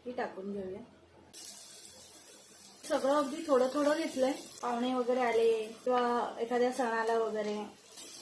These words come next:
किंवा आपल्याकडे किटी पार्टी वगैरे असते, तेव्हा पण हे केलं ना, छान लागतं.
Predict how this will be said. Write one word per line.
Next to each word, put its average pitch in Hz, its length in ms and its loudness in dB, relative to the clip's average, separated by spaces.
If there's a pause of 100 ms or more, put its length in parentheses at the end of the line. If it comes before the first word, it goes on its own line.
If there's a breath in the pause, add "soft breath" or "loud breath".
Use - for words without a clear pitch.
(160)
किंवा 240 160 2
आपल्याकडे 240 680 4
किटी 233 280 -4
पार्टी 233 340 0
वगैरे 220 320 0
असते, 208 460 -6
तेव्हा 226 180 -2
पण 254 180 -4
हे 254 100 0
केलं 247 500 -2
ना, 254 100 -4 (760)
छान 269 280 0 (260)
लागतं. 208 380 -6